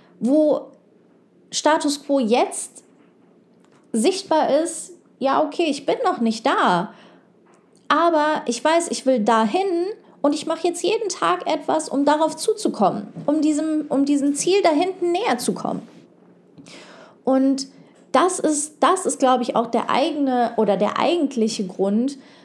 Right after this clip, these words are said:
warum wir Menschen auf der Er-, auf der Erde sind. Das ist Potenzialentwicklung. Wir alle kommen mit diesem Rucksack auf die Welt und je eher wir uns diesen angucken und einfach wissen, was drin ist,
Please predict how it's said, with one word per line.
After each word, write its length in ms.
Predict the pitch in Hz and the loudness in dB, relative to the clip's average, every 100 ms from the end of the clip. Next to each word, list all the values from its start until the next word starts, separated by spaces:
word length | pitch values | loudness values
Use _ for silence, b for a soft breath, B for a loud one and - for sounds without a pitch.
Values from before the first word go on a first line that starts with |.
| B | B
warum 340 | - 233 254 233 | 0 2 2 2
wir 140 | 285 | 2
Menschen 380 | 285 311 - - | 2 0 -4 -4
auf 180 | 233 233 | -4 -4
der 160 | - | -4
Er-, 120 | - - | -4 -4
auf 140 | - 226 | -2 0
der 140 | 254 | 0
Erde 280 | 269 330 262 | 0 -2 -2
sind. 280 | 202 190 196 | -2 -4 -4
Das 220 | 285 349 | -4 -4
ist 400 | - 311 285 - - _ _ - | -6 -4 -4 -8 -16 _ _ -8
Potenzialentwicklung. 1400 | - 277 269 226 - 302 370 - 190 190 185 - - - 214 - _ b b b b _ _ | -2 0 0 -2 -2 -2 -2 -2 -2 -4 -6 -6 -6 -6 -10 -16 _ b b b b _ _
Wir 240 | 202 269 - | -2 0 2
alle 220 | 381 403 | 0 0
kommen 300 | - 349 349 | 0 0 0
mit 160 | 339 | 0
diesem 260 | 302 285 285 | 0 2 2
Rucksack 440 | 277 294 294 285 | 2 0 -2 -2
auf 140 | 240 254 | -2 -2
die 180 | 262 226 | -4 0
Welt 480 | 220 214 214 226 226 | 2 2 2 -2 -4
und 180 | 220 208 | -4 -2
je 280 | 214 - - _ _ - | -4 -6 -16 _ _ 2
eher 240 | 262 349 | 4 4
wir 120 | 330 | 2
uns 180 | 277 285 | 0 -2
diesen 260 | 262 247 240 | -2 -2 -2
angucken 600 | - 269 285 254 240 233 | -2 -2 -2 -4 -4 -2
und 140 | 220 | -2
einfach 520 | - 214 220 233 220 | -2 -4 -2 -4 -2
wissen, 400 | 208 247 277 311 | 0 0 0 0
was 240 | 277 226 - | 0 0 -2
drin 280 | - 262 277 | -2 -2 0
ist, 440 | - 233 - - | -2 -2 -4 -10